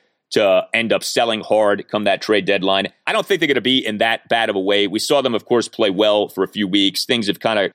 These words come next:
gotten a little sketchy here lately, but I, I, I don't see the Nats, like, totally falling off the cliff as we approach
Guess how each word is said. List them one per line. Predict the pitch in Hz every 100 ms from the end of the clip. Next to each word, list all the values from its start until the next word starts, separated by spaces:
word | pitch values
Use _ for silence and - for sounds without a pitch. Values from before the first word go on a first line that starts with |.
| _
gotten | 170 165
a | 143
little | 151
sketchy | 135 - 151 -
here | 120 127
lately, | 107 113 110 107
but | 110
I, | 120 143
I, | 165 -
I | 180
don't | 180
see | 180
the | 139
Nats, | 135 131 123
like, | 104
totally | - 127 113 101 92 _ _
falling | 135 131 110
off | 110 107
the | 92
cliff | - 110 98
as | 90
we | 101
approach | 98 - 101 92